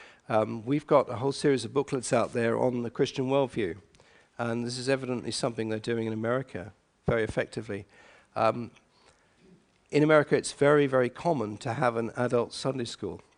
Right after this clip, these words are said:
You know, people are not from a, a Christian background or culture. And, uh, that's a really good thing, I think.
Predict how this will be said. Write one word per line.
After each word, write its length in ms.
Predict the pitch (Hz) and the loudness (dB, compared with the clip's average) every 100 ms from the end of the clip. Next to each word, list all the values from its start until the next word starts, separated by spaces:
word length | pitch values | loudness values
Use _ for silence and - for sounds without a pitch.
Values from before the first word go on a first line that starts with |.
| _ _ _ _ _ _ _ _ _ _ _ | _ _ _ _ _ _ _ _ _ _ _
You 60 | 113 | -6
know, 100 | 120 | -4
people 320 | 147 131 123 | -4 -4 -2
are 60 | 123 | -2
not 260 | 135 123 | 0 -2
from 280 | - 127 120 | -2 -2 0
a, 180 | 117 107 - | 0 -2 -8
a 40 | 120 | -12
Christian 480 | - 127 - 117 | -6 -6 -4 -4
background 480 | 113 123 120 113 110 | 0 0 0 -6 -4
or 80 | 110 | -6
culture. 540 | - 123 - - 95 - _ - - _ _ - | -4 -4 -4 -10 -14 -14 _ -20 -20 _ _ -2
And, 420 | 127 123 131 127 | 0 2 0 2
uh, 260 | 139 139 - - - | 4 4 0 -14 -8
that's 220 | 190 - | -4 0
a 60 | |
really 260 | 151 147 156 | 2 2 2
good 180 | 165 170 | -2 -2
thing, 260 | - 240 | -2 -2
I 60 | 127 | -4
think. 460 | - 95 71 _ | -6 -8 -8 _